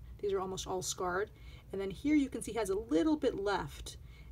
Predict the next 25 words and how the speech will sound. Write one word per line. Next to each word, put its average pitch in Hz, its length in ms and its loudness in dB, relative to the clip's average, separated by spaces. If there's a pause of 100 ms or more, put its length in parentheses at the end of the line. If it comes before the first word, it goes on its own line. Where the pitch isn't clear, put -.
(100)
And 190 320 -2
this 233 240 2
is 175 160 -2
really 226 400 -2
abnormal 196 420 -2
for - 140 0
a 185 40 2
thirty-two-year-old. 196 840 2
And 185 120 0
then 185 80 -2
here 214 220 2
in 196 80 0
the 180 80 -2
left 220 340 2
eye, 185 120 6
you 190 120 4
can 202 160 -4
see - 120 -4
he 208 100 4
has 180 160 2
only 202 240 0
these 254 260 0
two 277 220 4
really 214 240 8
left. 175 420 2